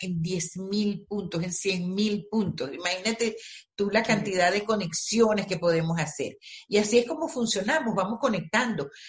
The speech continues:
Speaker 1: La mayor parte de la neurogénesis, eso se llama neurogénesis, se hace, eh, cuando el, cuando el niño es pequeño, justamente, porque está aprendiendo montones de cosas.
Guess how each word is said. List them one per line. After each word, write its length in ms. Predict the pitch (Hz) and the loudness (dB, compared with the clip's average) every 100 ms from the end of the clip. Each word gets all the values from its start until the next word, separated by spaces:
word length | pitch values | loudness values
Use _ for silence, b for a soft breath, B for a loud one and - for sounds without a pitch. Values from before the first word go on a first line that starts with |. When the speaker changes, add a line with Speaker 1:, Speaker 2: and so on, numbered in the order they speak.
| B B | B B
Speaker 1:
La 180 | 170 175 | 2 2
mayor 480 | 175 175 175 175 - | 2 2 0 -2 2
parte 400 | 254 233 277 269 | 2 4 2 4
de 100 | 240 | 4
la 120 | 214 | 4
neurogénesis, 1000 | 190 180 170 165 214 202 208 214 269 - | 0 0 0 2 0 2 0 0 -2 -4
eso 120 | 175 | -4
se 80 | - | -4
llama 160 | 190 190 | -4 -2
neurogénesis, 680 | 208 208 202 208 220 269 262 | 0 0 0 -2 -4 -4 0
se 120 | 190 | 4
hace, 360 | 165 165 277 285 B B B | 4 4 2 2 B B B
eh, 280 | - 180 170 | -4 -4 0
cuando 260 | 185 165 170 | 2 2 2
el, 240 | 160 160 | 0 0
cuando 220 | - 165 | 2 2
el 100 | 170 165 | 2 0
niño 260 | 170 165 | 0 0
es 60 | 175 | 2
pequeño, 640 | 180 160 202 330 247 165 - | 0 4 2 2 -2 -6 -4
justamente, 720 | 190 - 160 151 233 233 170 | -4 0 0 2 0 0 -6
porque 200 | 156 147 | -6 -8
está 140 | 147 | -6
aprendiendo 680 | 139 165 185 196 196 196 190 190 | -2 -2 -2 -2 0 0 0 0
montones 580 | 175 165 165 160 165 | 0 0 2 0 0
de 160 | 170 156 | -4 -6
cosas. 360 | - - - | -8 -10 -12